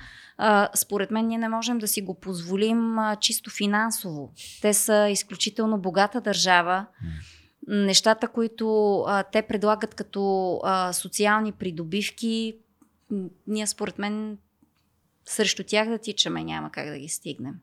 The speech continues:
Speaker 2: Много е интересно, че никой не се замисля как ако, а, ние имаме реално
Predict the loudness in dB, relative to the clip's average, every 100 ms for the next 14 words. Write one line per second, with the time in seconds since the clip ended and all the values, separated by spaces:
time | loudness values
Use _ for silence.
0 | _ _ 2 8 8 8 6 4 4 2
1 | -2 -2 0 0 2 2 2 2 0 -2
2 | 0 -2 -2 -4 2 2 0 -4 _ _
3 | _ 2 4 6 4 2 0 -4 0 4
4 | 6 6 6 4 4 4 2 0 -8 _
5 | -2 4 6 6 4 0